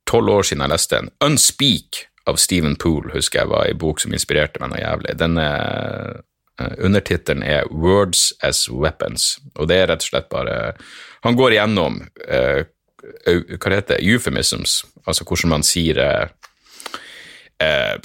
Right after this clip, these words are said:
eh, humanitær intervensjon i stedet for krig, og etnisk rensing i stedet for massemord, og,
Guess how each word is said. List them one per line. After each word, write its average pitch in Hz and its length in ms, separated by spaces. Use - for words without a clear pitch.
eh, 50 300
humanitær 127 560
intervensjon 107 640
i 82 60
stedet 87 220
for 87 120
krig, 87 500
og 60 480
etnisk 107 400
rensing 98 500
i 76 60
stedet 78 240
for 78 80
massemord, 78 680
og, - 380